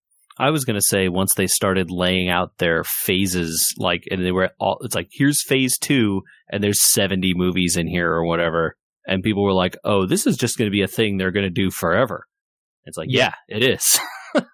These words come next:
Speaker 2: Yeah, and that was, that coincides, 'cause that first Avengers was the end of phase one.
Speaker 1: Yeah. And, man, that movie was a phenomenon at the time. People
Speaker 2: Yeah.
Speaker 1: think, it,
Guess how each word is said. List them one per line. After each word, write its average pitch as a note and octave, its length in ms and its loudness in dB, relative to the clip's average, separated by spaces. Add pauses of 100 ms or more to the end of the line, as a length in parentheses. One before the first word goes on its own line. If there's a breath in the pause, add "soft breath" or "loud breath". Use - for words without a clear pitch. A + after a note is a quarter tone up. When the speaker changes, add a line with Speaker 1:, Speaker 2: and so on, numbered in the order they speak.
Speaker 2:
Yeah, C#3+ 120 0
and C#3 160 2
that D3 140 2
was, C#3+ 220 0
that C#3+ 200 0
coincides, C#3 680 0
'cause A2 180 -6
that A#2 220 2
first - 280 -2
Avengers A#2 520 0
was G#2 100 -6
the A2+ 180 -4
end A2 140 0
of G#2 80 -4
phase G#2+ 280 -2
one. G#2 320 -8 (640)
Speaker 1:
Yeah. - 260 -4 (1500)
And, F#2 380 0 (220)
man, E2+ 260 -6
that G#2+ 140 0
movie F#2 220 0
was E2 160 -4
a D2 80 -6 (840)
phenomenon F2 840 -2
at - 100 -14
the - 80 -8
time. - 340 -6 (420)
People - 200 -2
Speaker 2:
Yeah. - 40 0
Speaker 1:
think, G#2+ 140 0
it, - 220 -8